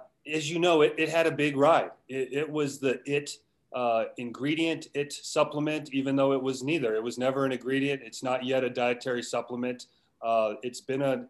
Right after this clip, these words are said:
F D A approved drug as Epidiolex. And we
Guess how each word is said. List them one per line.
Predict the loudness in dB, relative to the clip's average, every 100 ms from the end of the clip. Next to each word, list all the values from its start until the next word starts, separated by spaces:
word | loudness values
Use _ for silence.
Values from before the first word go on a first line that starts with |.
| -4
F | -4 -4
D | -2 0 0
A |
approved | -2 -2 -4 -4
drug | -4 0 0 -2 -12 _ _ _ -12 -8
as | 0
Epidiolex. | 0 0 0 4 4 2 -2 -12 _ _ _ _ -6
And | -2
we | 2 2 2